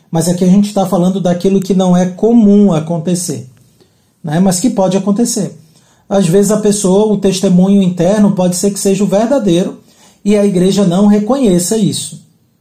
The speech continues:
tá? Ela pode errar nesse processo, pode se equivocar. Contudo, tá? Contudo, o reconhecimento externo é um forte aliado do testemunho interno,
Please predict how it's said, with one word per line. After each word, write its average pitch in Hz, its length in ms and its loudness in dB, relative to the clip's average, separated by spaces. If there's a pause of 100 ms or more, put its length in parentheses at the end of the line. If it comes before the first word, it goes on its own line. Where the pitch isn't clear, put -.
(140)
tá? 147 140 -8
Ela 175 160 0
pode 185 260 0
errar 185 240 0
nesse 202 220 0
processo, 226 600 -4 (400)
pode 147 240 -4
se 156 100 -4
equivocar. 151 720 -4 (560)
Contudo, 202 920 0 (640)
tá? 151 340 -10 (380)
Contudo, 196 580 0
o 196 40 4
reconhecimento 190 800 0
externo 180 380 0
é - 20 0
um 175 60 0
forte 208 340 -2
aliado 185 400 0
do 185 80 -8
testemunho 190 480 0
interno, 170 420 -4